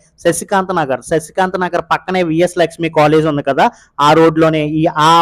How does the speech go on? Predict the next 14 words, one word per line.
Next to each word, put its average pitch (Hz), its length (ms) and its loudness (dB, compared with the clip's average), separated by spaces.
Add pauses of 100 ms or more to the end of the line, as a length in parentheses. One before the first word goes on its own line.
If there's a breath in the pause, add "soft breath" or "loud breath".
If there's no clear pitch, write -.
(180)
వంద 160 240 -2
అడుగుల 160 280 -2
రోడ్లోనే 151 360 -4 (100)
ఈ 175 120 -12
సైట్ 143 240 -4
అయితే 139 260 -4
ఉంది 127 200 -10
ఫ్రెండ్స్. 113 240 -14 (340)
నచ్చిన 151 240 -4 (100)
కొలతలతో 156 800 -2 (140)
ఈ - 20 -4 (100)
సైట్ 139 260 0
అయితే 139 260 0
ఉంది. 139 220 -2